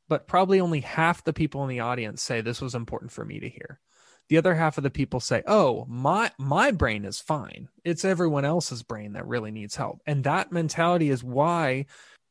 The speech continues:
the suicide rate is so high, why people are self-harming, why people are abusing substances, because we pretend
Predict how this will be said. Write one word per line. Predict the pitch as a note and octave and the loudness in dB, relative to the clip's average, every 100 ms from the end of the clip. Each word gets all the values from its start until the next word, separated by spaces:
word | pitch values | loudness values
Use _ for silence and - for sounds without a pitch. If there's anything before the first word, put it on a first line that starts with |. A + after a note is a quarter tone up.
| _ - | _ -2
the | C#3+ | 0
suicide | - D#3+ E3 - D3 C3 | 2 2 2 2 0 2
rate | C3 B2+ | 0 0
is | C#3 B2 | -2 -6
so | - B2 | -2 -2
high, | A#2+ B2 A#2+ A#2+ | -2 -2 0 0
why | B2+ C3 | 0 0
people | - C#3 C3+ | -2 -2 -2
are | B2+ | -2
self-harming, | - D3 - D3 C#3 C#3 C3+ | 0 -2 0 0 2 2 -2
why | A#2+ | -4
people | A#2 C#3 C#3+ | -4 -6 -2
are | C3 | -2
abusing | B2+ C3 C3+ B2+ | 0 -4 -4 -4
substances, | - B2+ - C3+ - C3+ B2 | -4 -4 -4 -8 -4 -6 -4
because | C3+ C#3+ C3+ | -2 0 0
we | C#3+ | -2
pretend | D3 - - A3 F#3+ F3+ G3 | -4 -6 -2 0 2 0 -2